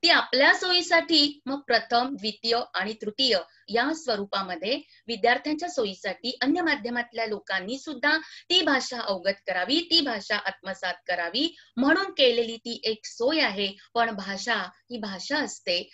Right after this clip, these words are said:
आणि तिचे जे वेगवेगळे आयाम असतात, बहुआयामी अशी ही भाषा आहे, ही सर्वत्र सारखी असते. पण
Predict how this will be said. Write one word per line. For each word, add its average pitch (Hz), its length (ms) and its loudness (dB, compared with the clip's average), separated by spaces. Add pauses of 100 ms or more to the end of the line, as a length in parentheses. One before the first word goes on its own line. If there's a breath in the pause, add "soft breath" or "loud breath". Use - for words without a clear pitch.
(140 loud breath)
आणि 226 200 2
तिचे 285 540 2
जे 220 160 0
वेगवेगळे 226 580 2
आयाम 202 360 2
असतात, 220 340 -2 (280 soft breath)
बहुआयामी 294 640 6
अशी 247 220 -4
ही 240 120 -6
भाषा 208 340 -6
आहे, 202 180 -4
ही 208 340 -12
सर्वत्र 214 480 -4
सारखी 202 420 -6
असते. 185 340 -6 (320 loud breath)
पण 240 320 6